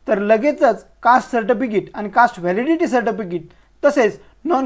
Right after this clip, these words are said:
क्रिमिनल सर्टिफिकेट काढून ठेवा, जेणेकरून तुम्हाला कास्टमध्ये असल्याचा फायदा घेता येईल आणि यावर्षी तुम्हाला लॉच्या ॲडमिशनमध्ये सीट मिळणार आहे.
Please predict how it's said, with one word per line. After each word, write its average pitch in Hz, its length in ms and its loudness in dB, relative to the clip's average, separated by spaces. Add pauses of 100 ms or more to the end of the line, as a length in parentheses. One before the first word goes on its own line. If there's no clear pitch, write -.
क्रिमिनल 269 280 2
सर्टिफिकेट 240 520 0
काढून 233 300 2
ठेवा, 185 280 4 (480)
जेणेकरून 254 600 0
तुम्हाला 247 380 6 (480)
कास्टमध्ये 262 580 2
असल्याचा 233 600 2 (180)
फायदा 208 280 4
घेता 233 260 4
येईल 180 200 4 (320)
आणि 226 260 0
यावर्षी 262 380 4
तुम्हाला 240 460 4 (540)
लॉच्या 220 360 4
ॲडमिशनमध्ये 226 720 0
सीट 269 280 -2
मिळणार 196 320 2
आहे. 160 240 0